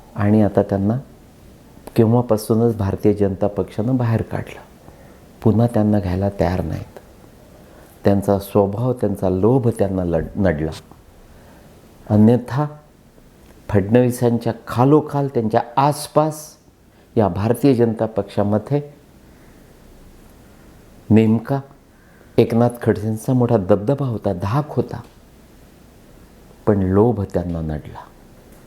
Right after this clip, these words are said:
आणि तेथेच सारं ते गमावून बसले. पुन्हा एकदा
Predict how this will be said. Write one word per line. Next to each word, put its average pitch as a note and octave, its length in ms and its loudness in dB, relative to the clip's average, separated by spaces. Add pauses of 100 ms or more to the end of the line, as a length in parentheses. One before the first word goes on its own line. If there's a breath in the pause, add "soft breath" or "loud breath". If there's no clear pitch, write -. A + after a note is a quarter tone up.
(680)
आणि G2 180 0 (200)
तेथेच C3 540 2 (800)
सारं A#2 240 4 (100)
ते G#2 80 4
गमावून F#2+ 460 0
बसले. - 340 -6 (920 soft breath)
पुन्हा C#3 300 6
एकदा G#2 400 -2